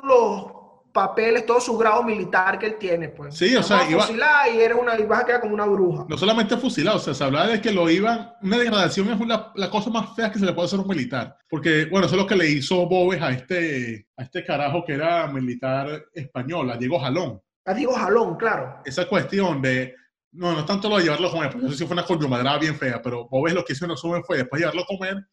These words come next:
Speaker 2: el carajo lo degradó, o sea, lo amarró a un árbol, le desgarró su,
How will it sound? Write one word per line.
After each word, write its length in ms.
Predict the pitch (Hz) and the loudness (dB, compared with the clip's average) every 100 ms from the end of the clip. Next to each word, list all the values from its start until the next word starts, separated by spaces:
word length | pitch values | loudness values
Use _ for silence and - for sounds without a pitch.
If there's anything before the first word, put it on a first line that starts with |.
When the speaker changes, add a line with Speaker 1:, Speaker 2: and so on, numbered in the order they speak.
| _ _ _ | _ _ _
Speaker 2:
el 140 | 151 139 | -6 -4
carajo 220 | 139 151 | -2 2
lo 140 | 175 | 4
degradó, 340 | 160 131 143 165 | 4 0 0 0
o 40 | |
sea, 120 | - 123 | 0 -2
lo 80 | |
amarró 640 | 120 120 123 131 143 170 - _ | -2 -2 -2 -2 -2 -4 -8 _
a 100 | 185 | -2
un 140 | 202 226 | 0 2
árbol, 520 | 202 175 208 226 - _ - | 0 0 -2 -4 -10 _ -2
le 280 | 156 139 | 2 2
desgarró 500 | 139 135 - 135 135 | 2 -2 -2 -2 -2
su, 560 | 135 196 185 180 185 180 | 0 2 2 2 -4 -8